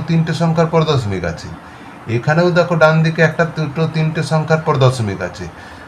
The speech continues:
যদি এরকম থাকে, দুদিকেই সমান সংখ্যার পরে দশমিক আছে, তাহলে এটা উঠে যাবে, এটা উঠে যাবে। এবার পনেরোকে পাঁচ দিয়ে ভাগ করলে হয়ে যাবে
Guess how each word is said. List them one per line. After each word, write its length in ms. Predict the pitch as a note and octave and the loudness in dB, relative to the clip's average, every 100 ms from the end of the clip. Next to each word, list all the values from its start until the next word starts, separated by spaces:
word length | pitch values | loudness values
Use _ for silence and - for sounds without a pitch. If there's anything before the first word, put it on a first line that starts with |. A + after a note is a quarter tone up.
| - - G2+ | -14 -8 0
যদি 200 | C3+ E3 E3+ | 2 4 4
এরকম 260 | E3 D#3+ D#3+ B2 | 4 4 2 2
থাকে, 260 | G2 E2+ D#2+ - - - | -2 -6 -12 -14 -16 -2
দুদিকেই 400 | C#3+ E3 F#3+ G#3+ E3+ B2+ - - - - - | 2 4 4 2 2 -2 -8 -20 -20 -14 -4
সমান 220 | E3 G3 A3 F#3+ | 2 4 4 4
সংখ্যার 380 | F3+ E3 D#3+ C#3+ | 2 2 0 2
পরে 160 | C#3+ C3 A2 | 2 2 2
দশমিক 360 | A2+ G#2+ G2 F2+ | 0 -2 -4 -4
আছে, 120 | E2 F#2+ | -8 -4
তাহলে 280 | A2+ A#2 D3 - A2+ | 0 0 -2 -4 -2
এটা 140 | C#3 C#3+ | 0 0
উঠে 160 | C3+ C#3+ | -2 -2
যাবে, 220 | D3+ A3 B3+ - | -2 -4 -6 -6
এটা 120 | G2 | -6
উঠে 220 | F2+ E2+ E2 | -6 -8 -10
যাবে। 140 | E2 E2+ - - - A#2+ | -12 -14 -18 -20 -6 0
এবার 160 | C#3+ C3 | 0 2
পনেরোকে 400 | B2 B2+ C3+ D#3 D#3 | 2 2 2 0 2
পাঁচ 140 | B2 A2+ G#2+ | 4 4 2
দিয়ে 140 | A#2+ G#2 | 0 2
ভাগ 120 | G#2+ - | 0 -2
করলে 220 | G#2+ G#2 G2+ | -2 -2 -2
হয়ে 120 | G2+ | -2
যাবে 140 | G2+ | -2